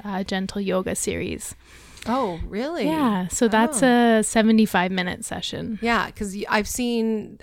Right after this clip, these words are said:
Speaker 2: uh, it on, like, Instagram and what have you. So
Speaker 1: Mm-hmm.
Speaker 2: you've done a few di-, of those sessions there.
Speaker 1: Yeah, once a month.
Speaker 2: Once a
Speaker 1: Yeah.
Speaker 2: month you're
Speaker 1: Yeah.
Speaker 2: doing them now.
Speaker 1: Yeah.
Speaker 2: So
Speaker 1: <laughs>
Speaker 2: that's how much people are really being drawn to it.
Speaker 1: Yeah,
Speaker 2: And again,
Speaker 1: yeah.
Speaker 2: that curiosity
Speaker 1: Yeah.
Speaker 2: sometimes, but then I think that instinctive,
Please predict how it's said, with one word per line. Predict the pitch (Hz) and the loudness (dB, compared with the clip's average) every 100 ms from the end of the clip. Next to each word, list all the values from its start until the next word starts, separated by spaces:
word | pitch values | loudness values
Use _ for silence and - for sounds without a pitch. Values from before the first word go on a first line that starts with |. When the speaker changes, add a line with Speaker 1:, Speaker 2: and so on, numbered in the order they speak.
| 214 | -8
Speaker 2:
uh, | 185 | -6
it | - 190 | -4 -4
on, | 202 185 185 180 | -2 -2 -4 -6
like, | 175 | -8
Instagram | - 190 - 190 180 | -6 -6 -4 -2 -2
and | 175 | -2
what | 175 | -2
have | 175 175 | -2 4
you. | 240 214 | 6 8
So | |
Speaker 1:
Mm-hmm. | 247 | 6
Speaker 2:
you've | 202 | 4
done | 202 247 | 2 2
a | |
few | 202 - 214 | 0 -2 -2
di-, | 269 | 0
of | 220 185 170 | 0 0 -2
those | 175 160 | -4 -4
sessions | - - - - 165 | -4 -4 -4 -4 -4
there. | - | 4
Speaker 1:
Yeah, | 302 302 269 | 6 6 2
once | 277 262 - | 4 4 4
a | |
month. | 247 214 214 202 - | 2 2 0 -4 -2
Speaker 2:
Once | 226 233 | 0 2
a | |
Speaker 1:
Yeah. | 202 | 4
Speaker 2:
month | 233 254 359 | 4 2 4
you're | 392 | 4
Speaker 1:
Yeah. | 240 | 6
Speaker 2:
doing | 403 | 6
them | 392 330 | 4 4
now. | 233 190 | 4 6
Speaker 1:
Yeah. | 240 | 4
Speaker 2:
So | 226 | 4
Speaker 1:
<laughs> | 220 226 | 2 2
Speaker 2:
that's | 254 247 - 254 | 2 2 2 0
how | 247 226 214 214 214 214 220 | 4 6 6 4 4 4 2
much | 196 202 196 - - - - | 0 2 2 2 -4 -4 4
people | 214 202 | 4 4
are | 190 | -2
really | 175 185 185 180 175 180 - _ _ | 0 0 2 2 0 -4 -12 _ _
being | 196 180 | 0 0
drawn | 170 180 170 175 | 2 2 2 2
to | 170 180 175 | 0 0 0
it. | - - - | -2 -4 -2
Speaker 1:
Yeah, | 185 240 262 214 | 4 6 6 4
Speaker 2:
And | 185 | 4
again, | 220 262 | 6 6
Speaker 1:
yeah. | 247 | 6
Speaker 2:
that | 202 - | 0 -2
curiosity | 202 175 190 247 - 294 | -2 0 4 4 4 2
Speaker 1:
Yeah. | 254 240 269 | 6 8 8
Speaker 2:
sometimes, | - 294 269 262 262 | 4 2 4 2 -4
but | - 196 190 | 0 0 0
then | 185 190 | -2 -2
I | 196 190 | -2 -2
think | 180 180 | -4 -2
that | 190 180 | -4 -2
instinctive, | 180 - 185 175 180 175 165 | -4 -6 -8 -8 -6 -6 -6